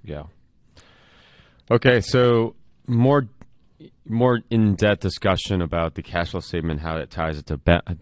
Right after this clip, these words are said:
how it ties into balance sheet. <clears throat> Excuse me. And broken down into operating activities and investing activities, like Hardy talked about here.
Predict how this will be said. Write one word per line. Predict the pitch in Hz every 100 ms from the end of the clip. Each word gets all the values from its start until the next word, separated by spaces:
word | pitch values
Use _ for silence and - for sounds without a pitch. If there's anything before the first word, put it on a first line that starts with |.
| - -
how | 76 87
it | 90
ties | 90 95 90
into | 85
balance | 78 90 95 95
sheet. | - 127 - -
<clears throat> | - - 127 90 -
Excuse | - 98
me. | 82 73 - _ _ _ _ _ _ _ - _
And | 113 110 104 95 85
broken | - 101 95
down | 92 87
into | 82 90 87
operating | 90 95 95 92
activities | 85 95 92 87
and | 80
investing | 80 76 76 85
activities, | 76 - 76 76
like | 65
Hardy | - - -
talked | - -
about | - 73 -
here. | - - - -